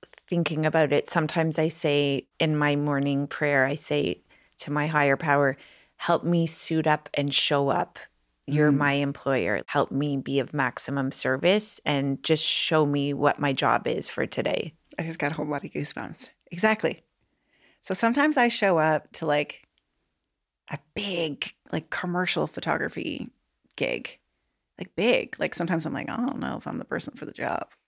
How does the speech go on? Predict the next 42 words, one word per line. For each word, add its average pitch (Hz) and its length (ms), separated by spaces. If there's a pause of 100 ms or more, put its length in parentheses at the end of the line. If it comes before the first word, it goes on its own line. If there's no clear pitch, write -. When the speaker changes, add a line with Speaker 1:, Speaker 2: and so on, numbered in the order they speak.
(120)
Speaker 2:
Even 254 340
I 202 80
did 233 140
a 131 40
huge 196 380
shoot 165 240
for 165 120
Coppertone 165 560
and - 100
it, - 140 (120)
that 185 200
showed 170 180
up - 120
there - 140
too. - 320
And 165 180
then 170 80
I 180 80
realized, 180 680
like, 165 220
Speaker 1:
Mm. 156 400 (920)
Speaker 2:
when 175 160
I 175 100
asked 175 280
everyone 170 340
to, 160 100
like, 151 220 (180)
really 175 280
take 165 200
a 147 40
break 160 400
for - 160
lunch 165 340
and 165 80
they 170 60
were 160 80
like, 143 180
"No, 208 180
we 170 100
don't 190 180
take 180 240
breaks." - 520